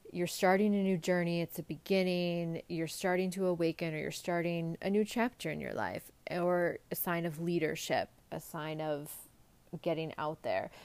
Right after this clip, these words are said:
Versus a two is a sign of a little more feminine energy. So it's a little more balanced, a little more receiving. Um,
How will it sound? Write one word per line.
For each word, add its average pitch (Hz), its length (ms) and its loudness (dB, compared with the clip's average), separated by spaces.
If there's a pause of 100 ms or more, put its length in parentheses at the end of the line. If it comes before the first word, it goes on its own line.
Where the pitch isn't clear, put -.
(200)
Versus 196 340 2
a 196 60 2
two 247 540 4
is 214 120 2
a 202 80 -2
sign 170 420 -2
of 165 240 0
a 180 60 -4
little 202 180 0
more 196 240 0
feminine 180 540 -4
energy. 151 640 -6
So 165 380 -4
it's - 200 -4
a 170 60 -8
little 165 180 -2
more 196 180 -2
balanced, 185 720 -2 (340)
a 185 60 -4
little 180 220 2
more 196 180 0
receiving. 180 1000 0 (680)
Um, 165 600 0